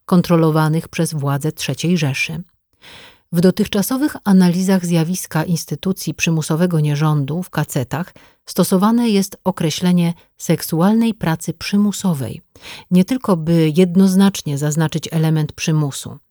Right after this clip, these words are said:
Celem jest również zwrócenie uwagi na to, że praca więźniarek przebywających w burdelach obozowych była jedną z form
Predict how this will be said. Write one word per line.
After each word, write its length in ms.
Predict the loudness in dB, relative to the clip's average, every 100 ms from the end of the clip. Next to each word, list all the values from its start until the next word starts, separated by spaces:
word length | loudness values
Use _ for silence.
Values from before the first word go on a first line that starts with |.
| -20 -20 -16
Celem 460 | 0 2 4 2 0 _
jest 300 | -2 -2 0
również 440 | -2 0 -2 -2 -6
zwrócenie 640 | -8 -6 -4 -2 0 0
uwagi 440 | 0 2 2 2 2
na 220 | 2 0
to, 240 | -4 -8 -8 _ _ _
że 200 | -2 -2
praca 460 | -2 0 0 0 -2
więźniarek 720 | 0 -2 0 2 2 0 -6
przebywających 920 | -4 -2 0 0 0 0 -2 -6 -8
w 40 | -8
burdelach 560 | -4 -2 0 -2 -2
obozowych 640 | -4 -4 0 0 0 -8 _ -20 _ _ _
była 240 | 2 4 4
jedną 460 | 2 2 0 0
z 100 | -4
form 380 | -2 0 2